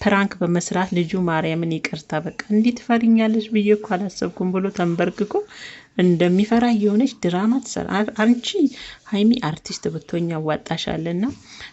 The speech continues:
ፕራንክ በማድረግ እንግዲህ የእሱን ዩቲዩብ ቻናል ለማሳደግና በስ-፣ በእነሱ ስም እንግዲህ ይሄ ልጅ ትልቅ ደረጃ እንዲደርስ ያው ሁላችሁም ሰብስክራይብ እንድታደርጉት በሱ ዩቲዩብ ቻናል ነው ዛሬ የመጡትና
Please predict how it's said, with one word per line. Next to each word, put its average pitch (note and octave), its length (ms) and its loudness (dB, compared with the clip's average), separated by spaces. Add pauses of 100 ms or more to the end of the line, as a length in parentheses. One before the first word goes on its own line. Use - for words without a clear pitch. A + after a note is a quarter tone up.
ፕራንክ F3+ 360 0
በማድረግ D#3+ 420 -4
እንግዲህ D#3+ 360 -2
የእሱን D3+ 320 -4
ዩቲዩብ D3+ 280 -6
ቻናል D3 340 -8
ለማሳደግና D3+ 840 -6 (560)
በስ-፣ E3+ 380 -4
በእነሱ F3 560 -2
ስም G3 200 -4
እንግዲህ D#3 360 -4
ይሄ D#3+ 220 -2
ልጅ G#3+ 200 -2
ትልቅ - 340 -6
ደረጃ D3 380 -4
እንዲደርስ D3+ 440 -4
ያው D#3 140 -8
ሁላችሁም D#3 500 -6
ሰብስክራይብ D#3 600 -10
እንድታደርጉት D#3 840 -6 (560)
በሱ F3+ 300 0
ዩቲዩብ G3+ 320 2
ቻናል F#3 440 -2
ነው D#3 200 -4
ዛሬ D#3+ 220 0
የመጡትና D#3+ 580 -4